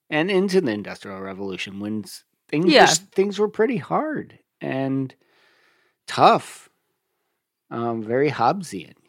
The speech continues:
Speaker 1: you know? It was just a dreary existence, and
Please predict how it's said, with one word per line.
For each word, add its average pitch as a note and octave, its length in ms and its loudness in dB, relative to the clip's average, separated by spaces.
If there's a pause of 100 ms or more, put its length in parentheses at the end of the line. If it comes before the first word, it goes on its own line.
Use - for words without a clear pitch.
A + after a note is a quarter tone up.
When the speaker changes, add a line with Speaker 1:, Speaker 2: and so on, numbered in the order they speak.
Speaker 1:
you B2 220 -6
know? B2 380 0
It C3 160 0
was B2 240 -6
just - 480 -8 (520)
a C#3 60 -6
dreary B2+ 480 2
existence, C3 680 -2 (120)
and B2+ 400 -4